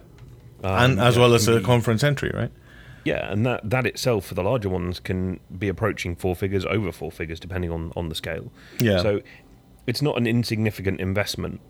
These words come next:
Speaker 2: um, and, and therefore, I suppose, if you can find a way to, to offset that and convince your, your employer to do it, great.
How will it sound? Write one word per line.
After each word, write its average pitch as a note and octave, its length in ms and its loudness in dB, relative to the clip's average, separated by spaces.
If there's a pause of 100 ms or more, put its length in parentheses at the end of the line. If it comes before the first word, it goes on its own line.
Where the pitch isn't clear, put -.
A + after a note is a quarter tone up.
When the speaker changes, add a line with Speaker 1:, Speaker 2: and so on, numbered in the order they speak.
Speaker 2:
um, F#2 640 -4
and, G2 180 -2
and G2 200 -4
therefore, G2 400 -2
I - 20 0
suppose, F2+ 440 -6 (500)
if - 160 -6
you A#2 100 -2
can A2 440 -2
find F#2+ 280 -4
a F#2+ 60 -2
way F#2 220 0
to, F#2 360 -4 (300)
to G#2+ 100 -4
offset G2 480 -4
that F#2 320 -6
and F#2+ 200 -4
convince F2+ 420 -6
your, F2 220 -10
your F2 180 -8
employer E2+ 320 -6
to - 100 -18
do F2+ 140 -4
it, - 200 -8
great. G2+ 400 -2